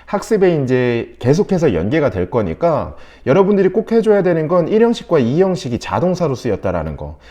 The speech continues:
삼, 사, 오 형식이 타동사로 쓰인다라는 거, 사 형식의 동사를 수요 동사라 부른다라는 거 확실하게 기억을 해줘야 돼.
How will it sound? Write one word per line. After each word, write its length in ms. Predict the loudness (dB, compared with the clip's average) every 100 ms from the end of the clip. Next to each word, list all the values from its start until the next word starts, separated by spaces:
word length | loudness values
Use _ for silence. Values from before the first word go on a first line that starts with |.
| -20 _
삼, 380 | -2 0 2 2
사, 240 | 4 4
오 220 | 4 4
형식이 440 | 4 2 -2 -4 -4
타동사로 580 | 0 0 0 0 -2
쓰인다라는 600 | -2 -2 -2 -2 -2 -6
거, 260 | -6 -8 -10 -18 -20 -20
사 260 | -2 4 6
형식의 580 | 6 2 -2 2 2 2
동사를 440 | -2 0 0 0
수요 380 | -2 2 4 4
동사라 420 | 2 -2 -2 -2
부른다라는 640 | -4 -4 -2 -2 -2 -2
거 400 | 0 -2 -2 -14 -10
확실하게 440 | -4 0 0 0
기억을 320 | -2 -2 -2
해줘야 300 | -6 -4 -4
돼. 160 | -4